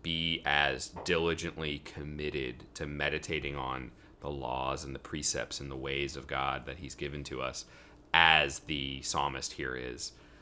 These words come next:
Um, and I think that that is really, like, what stuck out to me is just this, this, um, how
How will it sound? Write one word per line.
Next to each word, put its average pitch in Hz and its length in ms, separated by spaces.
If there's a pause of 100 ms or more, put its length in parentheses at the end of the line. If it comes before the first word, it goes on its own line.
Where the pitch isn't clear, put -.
(160)
Um, 69 540
and 95 100
I 95 60
think 117 180
that 101 140
that 95 200
is 87 200
really, 82 320
like, 71 280
what 76 140
stuck 71 300
out 69 180
to - 80
me 64 120
is 60 140
just - 240
this, - 460 (540)
this, - 380 (420)
um, 60 400 (640)
how 87 680